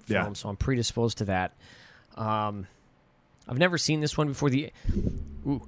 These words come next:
Speaker 2: now that we've gone through the list of the movies, uh, the day, uh, the Dead movies, the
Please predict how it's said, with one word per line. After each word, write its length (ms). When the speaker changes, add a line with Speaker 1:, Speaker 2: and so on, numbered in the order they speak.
Speaker 2:
now 180
that 120
we've 160
gone 260
through 640
the 100
list 600
of 320
the 160
movies, 640
uh, 560
the 100
day, 440
uh, 100
the 140
Dead 200
movies, 420
the 80